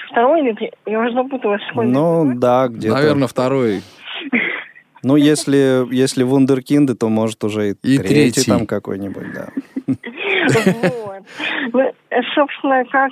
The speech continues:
Speaker 1: я обычно говорю, я всегда за интерактив, да, то есть, э, э,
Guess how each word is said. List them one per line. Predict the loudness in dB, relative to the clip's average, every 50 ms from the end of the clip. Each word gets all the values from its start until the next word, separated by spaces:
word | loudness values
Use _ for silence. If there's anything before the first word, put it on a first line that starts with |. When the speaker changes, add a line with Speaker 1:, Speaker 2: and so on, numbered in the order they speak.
| -4 -6 -4
Speaker 1:
я | -4 -2 0 2 4 4 4 4 4
обычно | 2 0 -2 -2 -2 -4 -4 -4
говорю, | -2 -2 -2 -2 -2 -2 0 0
я | 0 2 2 0 0
всегда | -2 -4 -10 -10 -6 -2 -2 -2 -2
за | -2 -4
интерактив, | -6 -6 -6 -6 -6 -6 -6 -8 _ -8 -4 -2 -2 -2 -2 -4 -4
да, | -4 -2 -2 -2 -4 -2
то | -2
есть, | -2 -2 -2 -4 -8 -8
э, | -4 -2 0 0 -2 -2 -4 -6 -8 -10 -12 _ _ _ -12 -10 -10 -8 -8 -8 -8 -8 -8 -10 -6 -4
э, | -2 0 0 2 2 2 2 2 2 2 2 2 0